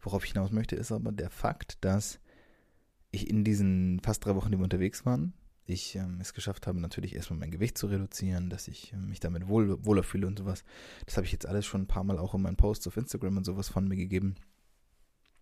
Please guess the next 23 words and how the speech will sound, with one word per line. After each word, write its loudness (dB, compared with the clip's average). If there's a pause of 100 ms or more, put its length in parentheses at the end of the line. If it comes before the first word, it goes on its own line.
(140)
Aber 4
viel 4
entscheidender 4
oder 4
beziehungsweise -2
eigentlich -4
das -8
Wichtigste -2
für -4
mich -2
in -2
diesem -2
Zusammenhang 2 (640)
ist 2
der 4
Fakt, -2
dass 2
ich -4 (760)
g-, -10
begriffen 0
habe, 2
dass -6
eigentlich -6